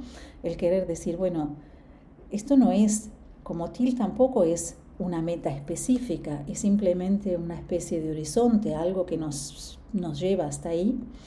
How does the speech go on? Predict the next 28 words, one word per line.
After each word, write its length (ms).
Eh, 320
tratar 380
de 80
buscar 400
cosas 420
que 160
nos 220
ayuden 480
a, 180
a 60
tener 300
conversaciones 840
para 260
saber 420
si 160
vamos 320
camino 360
a 20
ese 180
horizonte 500
o 60
no. 220
Y 480
bueno, 400
por 140
eso 220
es, 160
em, 280